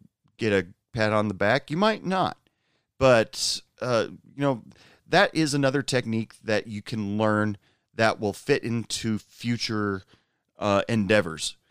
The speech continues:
You know, you stand back and you sit back and think, "What can I do to make this better?" And then you might be able to take that idea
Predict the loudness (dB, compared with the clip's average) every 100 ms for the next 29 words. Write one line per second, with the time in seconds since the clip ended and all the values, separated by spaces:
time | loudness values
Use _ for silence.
0 | -6 -2 -2 -4 -8 -6 -4 0 0 2
1 | 2 0 -2 -10 _ _ -6 -2 -2 -2
2 | -4 0 0 0 -4 -4 -2 -2 -4 _
3 | _ _ -2 0 2 0 0 0 0 0
4 | -2 -2 -4 -4 -4 -10 _ -4 -2 -6
5 | -20 _ _ _ _ _ 0 2 4 2
6 | 4 4 4 2 0 -4 -4 -2 -2 -2
7 | 0 0 2 2 0 0